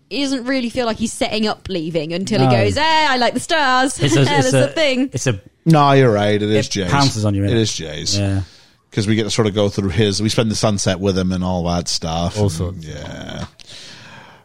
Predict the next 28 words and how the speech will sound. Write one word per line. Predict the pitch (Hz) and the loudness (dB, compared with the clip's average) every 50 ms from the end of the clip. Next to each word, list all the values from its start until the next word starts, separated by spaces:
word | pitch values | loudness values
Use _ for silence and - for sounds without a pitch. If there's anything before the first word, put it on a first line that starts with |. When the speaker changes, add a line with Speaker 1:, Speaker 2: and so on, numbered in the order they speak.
| _ - | _ -8
Speaker 3:
Um, | - 101 101 101 101 101 104 104 104 104 104 104 101 104 107 - _ _ _ - | -2 0 2 2 4 4 2 2 2 2 2 0 0 -2 -4 -8 _ _ _ -4
Georgia, | - 254 262 294 370 262 196 | 2 4 4 6 6 4 4
role | 165 160 175 202 208 | 4 4 6 6 6
of | 208 202 208 262 | 6 6 6 4
women? | 370 403 381 - _ _ _ _ _ _ _ _ _ _ _ _ 392 | 4 0 -2 -8 _ _ _ _ _ _ _ _ _ _ _ _ -12
Speaker 1:
It's | 415 - - | -12 -10 -6
pretty | - - 277 208 - - 214 | -6 -4 -4 -4 -4 -4 -4
good, | 320 370 | -4 -4
isn't | 370 294 | -4 -4
it? | 180 - _ _ - - - - _ _ _ _ _ - - | -4 -6 _ _ -20 -20 -20 -20 _ _ _ _ _ -6 -2
Speaker 2:
I | 196 233 226 | -2 0 0
like | 202 196 196 233 | 0 0 0 0
Speaker 1:
It's | 240 - | -2 -2
Speaker 2:
that. | |
Speaker 1:
not, | - - 226 | -2 -2 -2
it's, | 240 - - - | -4 -4 -4 -6
it's | - - - | -6 -6 -6
few | - - 277 277 233 | -6 -2 0 2 2
and | 208 202 | 2 0
far | - 226 208 175 | 0 0 0 -2
between, | - - 247 226 156 | -2 -2 -2 0 2
Speaker 3:
It's | 165 | 2
Speaker 1:
but | 147 | 2
it's | - | 4
pretty | 143 147 151 151 156 | 4 4 6 6 4
Speaker 3:
minimal. | 123 101 82 | 4 2 2
Speaker 1:
good, | - - - - - | 0 -2 -2 -4 -4
yeah. | 220 208 | -2 0